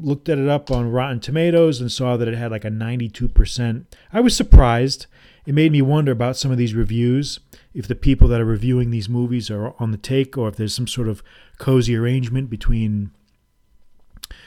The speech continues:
writers and these movie producers and distributors. I still think there is in some ways. I think this goes on a lot, a lot more than you think.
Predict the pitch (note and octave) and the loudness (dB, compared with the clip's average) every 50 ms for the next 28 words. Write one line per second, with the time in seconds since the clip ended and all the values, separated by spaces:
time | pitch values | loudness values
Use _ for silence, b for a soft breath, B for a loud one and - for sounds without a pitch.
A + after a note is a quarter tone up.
0 | B B B B - A#2 G#2+ A#2 A#2+ B2 B2+ B2 C3 C3 C3 C3 B2+ A2 G#2+ A#2 | B B B B -8 -2 2 4 4 6 6 6 6 6 6 6 4 2 0 -2
1 | G#2+ G#2+ G#2+ G#2 F#2+ F#2+ A2+ A#2 A#2 B2 B2 - - B2+ A#2+ B2 B2 A#2 - - | -2 0 0 -2 -2 -2 -2 0 0 0 4 8 8 8 8 6 2 0 0 -2
2 | B2+ B2 A#2+ A2+ G#2 G#2+ G#2 G2+ G2 F#2+ - - A#2 A2 A#2 A2+ A2+ A2+ A2+ G#2 | -2 0 0 -2 -2 -4 -6 -6 -8 -8 -6 -4 -4 -2 -2 -2 -2 -2 -4 -6
3 | - - b b b b b b b b b b b b A#2 - - F#3+ E3+ - | -8 -14 b b b b b b b b b b b b -6 0 2 4 4 4
4 | C#3 B2+ G2+ A#2 A#2 A#2 A#2 A2+ G#2 A2 A2 - - A#2 G#2+ G#2 G#2+ G#2 G#2 A2 | 2 0 0 0 0 0 0 0 -2 -4 -6 -6 -6 -4 -4 -2 -2 -2 -2 -2
5 | A#2+ A#2+ D#3 D#3+ C#3 A#2 - - B2+ A#2+ A2 A#2+ A2+ A2 G#2 G#2+ A2 A2 G2+ G2 | -2 -2 0 0 -2 -2 -2 -2 -2 0 0 0 -2 -2 -2 -2 -2 -4 -4 -6
6 | G#2 - A2 A2 A2 A#2+ C3 A#2 A2+ A2 A2 G2+ G#2 G#2 G2 - - A2 G#2 G#2 | -8 -6 -6 -6 -4 -4 -6 -6 -4 -4 -4 -4 -6 -6 -8 -6 -6 -8 -8 -8
7 | - | -10